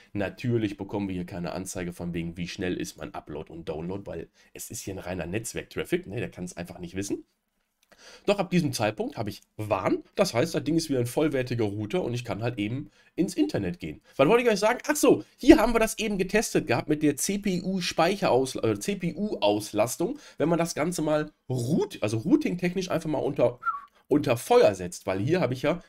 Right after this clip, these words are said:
Gigabit-Internet. Und da kann ich euch sagen, ich kann's euch einfach nur sagen, na, ähm, da haben wir gerade eben in der C-P-U-Auslastung, kommt da gar nicht an. Das heißt, wir haben hier Hardware-Offloading.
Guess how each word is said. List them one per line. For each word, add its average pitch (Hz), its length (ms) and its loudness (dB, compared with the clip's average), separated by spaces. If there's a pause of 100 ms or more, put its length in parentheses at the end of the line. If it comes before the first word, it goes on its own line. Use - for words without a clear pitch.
(160)
Gigabit-Internet. 95 880 0
Und - 240 -14
da 104 80 2
kann 180 160 2
ich 190 100 4
euch 123 140 4
sagen, 165 280 6
ich 117 120 -6
kann's 220 220 2
euch 101 140 -2
einfach 101 180 -2
nur 95 180 -2
sagen, 92 340 2 (120)
na, 233 180 4 (480)
ähm, 175 520 6
da 127 140 4
haben 208 140 6
wir 185 80 2
gerade 170 200 4
eben 175 200 2
in 160 60 2
der 139 100 0
C-P-U-Auslastung, 165 1000 0
kommt 123 220 -2
da 104 80 2
gar 101 160 2
nicht 101 180 -4
an. 90 180 -4 (180)
Das 104 180 -2
heißt, 160 360 2
wir 127 260 0
haben 165 240 0
hier 175 400 4 (160)
Hardware-Offloading. 104 1400 -2